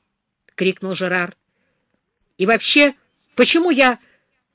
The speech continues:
согласился принять его помощь в устройстве наших дел? Ты думаешь,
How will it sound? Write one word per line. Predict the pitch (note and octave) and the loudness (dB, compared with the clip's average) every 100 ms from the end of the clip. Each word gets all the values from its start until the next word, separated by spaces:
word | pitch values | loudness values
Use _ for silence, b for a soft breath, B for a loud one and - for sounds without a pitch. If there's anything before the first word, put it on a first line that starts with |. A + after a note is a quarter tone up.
| - | -8
согласился | - B3 B3 C4+ D#4 A#3 - | 0 2 4 2 0 -2 -2
принять | G3 A#3+ A#3 G#3 | -4 -2 -2 -2
его | A#3 G3+ | -4 -6
помощь | - G#3 A3+ C4 | -2 -2 0 -4
в | G3 | -4
устройстве | G3+ - G#3 G3+ - A#3+ | -6 -4 -4 -4 -2 -2
наших | A#3+ A3+ C#4+ | -2 -2 -4
дел? | B3+ C4 - _ _ _ _ _ _ _ | -2 -2 -4 _ _ _ _ _ _ _
Ты | - A3 | -4 0
думаешь, | C#4 C4+ C4 - | 2 2 0 -2